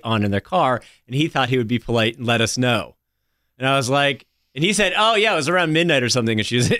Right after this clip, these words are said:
<laughs> we're, we're both like, "Oh, hell no, it was one thirty in the morning."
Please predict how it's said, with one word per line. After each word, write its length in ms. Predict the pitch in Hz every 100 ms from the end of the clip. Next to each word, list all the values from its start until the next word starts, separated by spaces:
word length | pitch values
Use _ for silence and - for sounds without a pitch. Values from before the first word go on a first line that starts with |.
| -
<laughs> 200 | - 226
we're, 180 | 170 151 143 113
we're 140 | 143
both 260 | 127 175 175
like, 180 | 127 -
"Oh, 100 | 139
hell 240 | 113 160
no, 220 | 143 139 110
it 120 | -
was 140 | 107
one 260 | 110 123 139
thirty 240 | 135 120
in 60 | 113
the 60 | 104
morning." 380 | 117 131 98